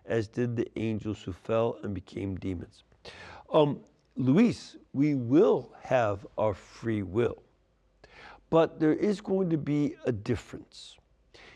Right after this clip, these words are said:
that, and when we go to heaven, for, you know, we won't have our bodies, okay? And, you kn-, you know,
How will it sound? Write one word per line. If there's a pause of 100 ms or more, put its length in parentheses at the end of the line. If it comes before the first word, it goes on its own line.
(120)
that, (1300)
and
when
we (100)
go
to
heaven, (840)
for,
you
know,
we
won't
have (360)
our
bodies, (520)
okay? (1300)
And, (200)
you
kn-,
you
know,